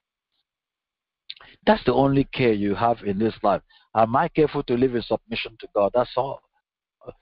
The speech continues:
God will sort out the other one. In the mountain of the Lord it shall be provided.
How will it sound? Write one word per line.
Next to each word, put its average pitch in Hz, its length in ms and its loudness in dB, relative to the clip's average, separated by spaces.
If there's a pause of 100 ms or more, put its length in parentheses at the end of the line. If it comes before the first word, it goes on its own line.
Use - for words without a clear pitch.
(180)
God 131 140 4
will 127 120 -2
sort 135 220 0
out 123 140 2
the 113 80 2
other 123 160 2
one. 117 240 0 (240)
In 104 80 -4
the 110 80 2
mountain 139 440 0
of 127 60 -6
the 120 80 0
Lord 123 180 2
it 110 140 -6
shall 113 100 -4
be 107 200 -12
provided. 107 500 -2